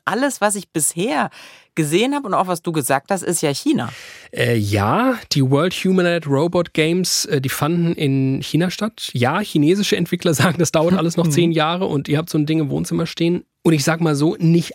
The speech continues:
Speaker 2: alles, was in China technologisch so state of the art ist, ist das auch bei uns in Deutschland. Aber Deutschland ist beim Thema humanoide Robotik tatsächlich ziemlich, äh, weit vorn mit dabei.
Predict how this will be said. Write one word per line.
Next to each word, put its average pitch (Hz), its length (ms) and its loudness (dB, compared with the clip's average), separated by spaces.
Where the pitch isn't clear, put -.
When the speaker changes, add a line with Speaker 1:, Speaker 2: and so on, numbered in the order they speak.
Speaker 2:
alles, 156 540 0
was 147 160 0
in 143 180 0
China 185 380 2
technologisch 165 680 0
so 156 420 0
state 165 400 -2
of 147 120 -2
the 135 180 0
art 143 220 -4
ist, - 180 -6
ist 240 360 2
das 185 280 2
auch 190 220 -2
bei 165 140 0
uns 208 260 -2
in 160 160 2
Deutschland. 208 640 0
Aber 143 400 -2
Deutschland 196 600 -2
ist - 240 -4
beim 185 220 -4
Thema 156 480 -2
humanoide 170 540 0
Robotik 135 500 -4
tatsächlich - 640 -8
ziemlich, - 560 -6
äh, 135 200 -6
weit 131 140 -6
vorn 123 200 -6
mit 123 120 -6
dabei. - 160 -8